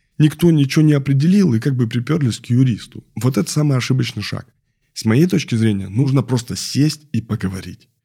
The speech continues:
И ответить на пул вопросов. Пул вопросов там. А система принятия решений. Если коротко, то кто главный?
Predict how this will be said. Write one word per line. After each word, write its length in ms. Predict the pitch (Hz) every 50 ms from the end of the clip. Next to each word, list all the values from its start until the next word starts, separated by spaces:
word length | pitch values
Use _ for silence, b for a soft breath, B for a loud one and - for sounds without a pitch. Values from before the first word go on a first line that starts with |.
| _ _ _ _ -
И 80 | 135
ответить 520 | 127 120 131 165 208 - - 117 - - -
на 120 | 117 113
пул 260 | 117 - 165 165 147
вопросов. 580 | 113 110 98 - 101 98 98 - - - - - _ _ _ _
Пул 140 | - 190 180
вопросов 460 | 156 135 135 120 110 101 - - - - _
там. 240 | - 95 95 - - _ _ _ _ _ -
А 140 | - 139 127
система 340 | - - - 180 175 151 131
принятия 360 | 135 131 131 131 127 - 113
решений. 500 | 110 107 - 117 98 - - - - - _
Если 280 | - 85 113 110 - 113
коротко, 300 | 113 151 160 156 - 101
то 140 | 95 101 -
кто 180 | - - 127
главный? 480 | 110 117 110 104 82 - - - - -